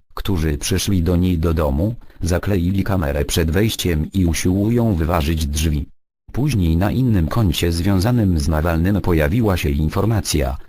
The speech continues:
że w mieszkaniu opozycjonistki trwa rewizja,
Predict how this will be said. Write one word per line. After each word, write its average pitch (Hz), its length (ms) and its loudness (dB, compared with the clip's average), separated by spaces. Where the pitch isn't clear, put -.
że 87 160 0
w 76 80 0
mieszkaniu 117 580 2
opozycjonistki 87 960 0
trwa 92 360 -2
rewizja, 82 640 0